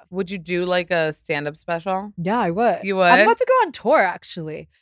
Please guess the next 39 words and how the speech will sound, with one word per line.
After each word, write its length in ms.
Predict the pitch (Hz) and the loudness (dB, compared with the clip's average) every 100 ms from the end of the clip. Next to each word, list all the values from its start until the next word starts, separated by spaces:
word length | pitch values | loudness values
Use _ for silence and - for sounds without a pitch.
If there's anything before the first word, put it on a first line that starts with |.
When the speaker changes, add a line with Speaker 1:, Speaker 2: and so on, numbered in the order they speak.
| _ | _
Speaker 2:
Yes, 400 | 180 254 220 - | -4 -2 -2 -4
I'm 160 | - 220 | -8 -4
going 300 | 254 302 339 | -2 -2 0
on 140 | 349 311 | -2 -4
tour. 400 | - 175 165 170 | -6 -2 -2 -2
Literally 340 | 202 311 359 | 0 2 4
Speaker 1:
Everybody, 440 | 370 349 196 202 262 - | 6 6 6 4 0 0
Speaker 2:
on 360 | 214 226 240 | 2 2 0
Speaker 1:
saddle 320 | 254 190 185 180 | 2 4 4 4
Speaker 2:
as 60 | |
Speaker 1:
up. 180 | 165 185 | 4 2
Speaker 2:
of, 60 | - _ | -4 _
as 220 | 196 196 | -6 -4
of 180 | 226 208 - _ | -6 -8 -12 _
Sunday, 960 | _ - 180 190 220 180 165 170 190 262 | _ -10 -6 -6 -6 -4 -4 -2 -4 -4
Seattle, 760 | - 202 165 156 165 175 170 - _ | -8 -2 0 0 0 -2 -4 -8 _
L 200 | 165 185 | -4 2
A, 280 | 214 208 196 | 2 2 -2
San 180 | - 170 | -8 -12
Francisco. 880 | - 254 247 - 240 208 196 190 190 _ | -8 -6 -6 0 2 2 2 -2 -4 _
Speaker 1:
So 100 | - | -6
you're 60 | 208 | -4
doing, 140 | 202 | -2
like, 160 | 190 180 | -2 0
a 40 | |
live 240 | 170 160 151 | 2 2 0
show? 300 | 147 113 156 | -8 -8 -8
Speaker 2:
Yes, 300 | 180 202 - | 0 2 0
live 240 | 180 170 | -2 -4
show. 220 | - 190 165 | -4 -6 -6
Philly, 640 | - 196 208 208 202 208 - | -4 -2 0 -2 -2 -4 -10
D 160 | 156 190 | -6 -6
C, 460 | - - 202 214 | -6 -4 0 0
Atlanta, 680 | 196 180 170 185 196 196 196 | -2 -4 -6 -6 -4 -4 -4
Minnesota. 1080 | 190 180 185 - 190 180 180 180 185 180 185 | -4 -4 -4 -4 -2 0 2 2 2 0 -2
Speaker 1:
Just 220 | 202 190 - | -4 -4 0
you? 360 | 175 175 262 | 0 0 -2
Speaker 2:
Just 280 | - 190 - | -2 -4 -4
me. 500 | 185 170 170 185 247 | -8 -8 -8 -8 -10